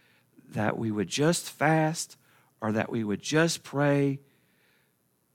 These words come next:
because that's what we're supposed to do, then we're really gonna miss out on actually experiencing the person of Jesus. Is that where you are this morning?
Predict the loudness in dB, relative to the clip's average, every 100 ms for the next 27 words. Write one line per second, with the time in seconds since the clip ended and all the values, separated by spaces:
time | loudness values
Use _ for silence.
0 | _ -16 -6 -4 0 0 0 -4 -4 -4
1 | -6 -6 -4 -4 -6 -10 -10 -10 -12 -20
2 | _ _ _ _ _ _ _ _ _ _
3 | -8 -6 -4 0 2 2 0 -2 -2 -2
4 | -4 0 0 0 -6 -16 _ _ _ _
5 | _ _ _ -4 2 2 0 -4 -2 -2
6 | -4 -8 -10 -4 0 2 0 -2 -6 -6
7 | -8 -12 _ _ -10 -10 -2 -2 0 -4
8 | -6 -8 -8 _ _ _ _ _ -8 -8
9 | -4 -4 -4 -10 -16 -20 _ _ _ _
10 | _ _ _ _ -12 -6 -4 0 0 2
11 | 0 -4 -6 -6 -4 -4